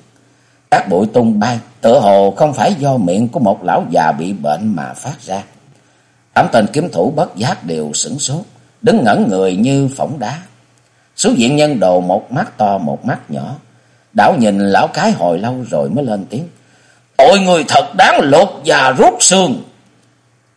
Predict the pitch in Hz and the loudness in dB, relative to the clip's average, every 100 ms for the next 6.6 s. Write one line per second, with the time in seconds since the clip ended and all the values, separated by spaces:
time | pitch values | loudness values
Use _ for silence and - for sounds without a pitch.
0 | _ _ 143 135 147 127 190 214 101 247 | _ _ 0 4 4 4 0 0 0 2
1 | 110 - 135 123 90 85 120 123 117 117 | 2 2 2 2 2 -2 2 2 4 2
2 | 113 107 147 214 92 87 92 95 131 - | -2 -2 -2 0 -2 -6 -10 -10 -10 -16
3 | _ _ _ _ _ _ 104 - 175 240 | _ _ _ _ _ _ 0 2 4 2
4 | 240 101 131 135 143 107 90 87 110 135 | 2 2 2 2 0 -2 -4 -4 -4 -6
5 | 135 - 135 98 131 185 92 85 82 95 | -8 -6 -4 0 -2 -2 -4 -6 -8 -6
6 | 143 156 175 - 82 73 | -8 -6 -8 -6 -8 -8